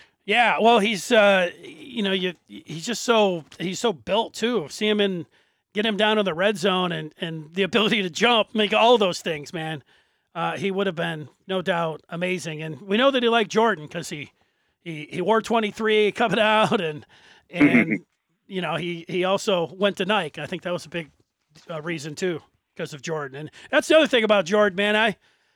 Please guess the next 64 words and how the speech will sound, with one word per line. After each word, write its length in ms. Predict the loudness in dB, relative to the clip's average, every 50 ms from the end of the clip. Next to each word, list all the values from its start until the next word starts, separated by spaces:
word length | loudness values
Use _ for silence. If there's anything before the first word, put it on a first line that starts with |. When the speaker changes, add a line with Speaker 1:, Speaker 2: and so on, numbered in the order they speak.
| _ _ _
Speaker 1:
I 80 | -4 -2
feel 200 | 2 4 4 6
like 180 | 6 4 4 4
I 100 | 4 4
was 200 | 4 4 2 2
in 120 | 0 4
early, 380 | 6 6 6 6 6 4 2 -2
man. 280 | -2 -2 -2 -2 -2 -2
You 120 | -2 -2
could, 260 | 0 0 0 0 -4 -16 _ _ _ _ _ _ _ _ _ _
if 120 | -12 -8 -2
you 100 | 4 6
were 140 | 8 8 8
in 80 | 6
my 140 | 4 2 2
closet 480 | 2 2 4 6 6 4 4 2 2 0
in 100 | 2 0
the 120 | 0 0
eighties, 380 | 0 -2 -2 -4 -4 -6 -6 -4
even 160 | -2 0 2
though 100 | 2 2
I 200 | 2 2 2 2
was 120 | 0 0
a 60 | -4
Piston 360 | -4 -4 -4 -4 -4 -8 -10 -6
fan, 320 | -4 -2 -2 -2 -2 -2
I, 240 | -2 -4 -4 -4 -4
I 20 | -6
still 220 | -4 -2 -2 0
had 180 | 0 0 0 0
flight 300 | 0 0 0 0 0 -2
things 360 | -4 -2 -2 -2 -4 -4 -4
and 80 | -2
then 120 | -2 0 2
all 160 | 2 2 2
the 40 | 2
way 160 | 2 0 -2
through. 380 | -2 0 2 2 4 4 4 4
So 80 | 4
to 80 | 4 2
see 220 | 4 4 4 6
it 60 | 6
now, 260 | 6 6 6 6 6 6
Speaker 2:
<laughs> 80 | 4
Speaker 1:
I'm, 160 | 2 2 -2 -8 _ _ _ _ _ _ _
I 60 | -4
mean, 100 | -2 0
I, 140 | 0 0 -2 -2
I 100 | -4 -4
still 300 | -4 -2 -2 -2 0 2
have 200 | 2 0 0 0
the, 280 | 0 -2 -2 -2 -4
the 100 | -6 -8
Jordan 320 | -6 -4 -2 -2 -2 -2 -4
stuff 260 | -4 -4 -4 -2 -2
all 140 | -2 -2 -2
the 60 | -2
way. 280 | 0 0 -2 -2 -2 -6 _ _ _ _ _ _ _
And 100 | -2 0
I 60 | 2
know 100 | 2 2
you 180 | 2 2 2 2
do 180 | 2 0 -2
too. 280 | -2 -2 -2 -2 -2